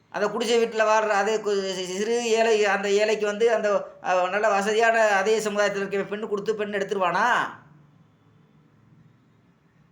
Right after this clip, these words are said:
ஆணவ படுகொலை, ஆணவ படுகொலைன்னு சொல்றது முட்டாள்தனம். இங்க எல்லாரும் வந்து பொருளாதாரத்துல சமநிலையில் வர வேண்டும், equal and ஈக்குவாலிட்டியாக வர வேண்டும்.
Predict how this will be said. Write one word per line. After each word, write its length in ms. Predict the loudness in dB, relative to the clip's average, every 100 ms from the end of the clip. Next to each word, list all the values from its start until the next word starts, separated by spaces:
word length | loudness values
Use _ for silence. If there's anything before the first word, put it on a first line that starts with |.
| _ _ _ -10
ஆணவ 400 | -2 0 2 2 0
படுகொலை, 440 | 0 0 2 2 2
ஆணவ 320 | 2 0 -2
படுகொலைன்னு 360 | -2 -6 -4
சொல்றது 240 | -4 -4 -4
முட்டாள்தனம். 800 | -4 -2 4 4 4 2 2 -2 -8 -18 -20 _ _ _ _ _ _ _ -12
இங்க 120 | -4
எல்லாரும் 520 | 0 0 4 4 4 2
வந்து 120 | -2 -6
பொருளாதாரத்துல 760 | 0 2 4 2 0 -2 2 2 0 -2
சமநிலையில் 720 | 0 2 0 0 0 0 2
வர 100 | 2 4
வேண்டும், 360 | 2 2 -2 -2
equal 420 | -4 -4 -2 0 0
and 120 | -2
ஈக்குவாலிட்டியாக 720 | -8 0 0 2 2 2 2
வர 140 | 2
வேண்டும். 420 | 2 0 -2 -4